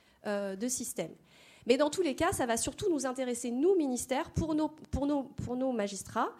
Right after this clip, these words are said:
puisque, puisque, en revanche, tout ce qui est, euh, relève de, de l'administration, puisqu'aujourd'hui, il y a aussi à des, à des, et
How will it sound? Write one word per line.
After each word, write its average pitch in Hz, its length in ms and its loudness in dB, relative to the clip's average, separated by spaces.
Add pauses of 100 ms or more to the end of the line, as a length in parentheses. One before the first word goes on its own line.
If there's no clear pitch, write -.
(380)
puisque, 262 240 -4 (180)
puisque, - 380 -4 (320)
en 226 100 2
revanche, 277 340 2
tout 339 140 -2
ce 339 80 -4
qui 285 240 -8
est, 277 240 -2
euh, 208 180 -2
relève 226 340 -4
de, 196 260 -6
de 202 100 -6
l'administration, 269 840 -2 (460)
puisqu'aujourd'hui, 202 580 -10
il 202 80 -8
y 196 120 0
a 202 100 2
aussi 196 340 -4
à 202 120 0
des, 175 180 -6
à 190 140 -6
des, 175 420 -8
et - 80 -8